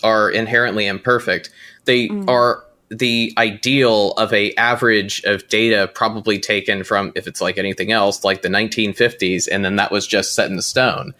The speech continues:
Speaker 1: But the reality of it is, is what if, you know, everybody happened to be six inches taller than they used to be, but with the same circumference?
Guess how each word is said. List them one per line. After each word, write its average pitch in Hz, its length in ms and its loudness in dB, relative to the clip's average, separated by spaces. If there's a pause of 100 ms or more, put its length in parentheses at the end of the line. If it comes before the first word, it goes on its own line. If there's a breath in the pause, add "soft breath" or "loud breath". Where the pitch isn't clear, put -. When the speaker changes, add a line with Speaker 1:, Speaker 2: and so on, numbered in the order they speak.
(380 loud breath)
Speaker 1:
But 123 140 2
the 131 80 2
reality 127 380 4
of 107 80 2
it 117 80 2
is, 127 200 2
is 101 240 -2
what 110 300 2
if, 110 320 0
you 113 160 0
know, 98 220 2
everybody 107 560 2
happened 101 460 -2
to 98 100 -6
be 101 340 0
six - 380 -4
inches 107 380 -2
taller 139 360 2
than 95 160 0
they 95 80 0
used 92 240 -2
to 98 80 -8
be, 90 340 -2 (280 loud breath)
but 107 180 2
with 104 160 2
the 110 80 -2
same 95 320 0
circumference? 92 800 -2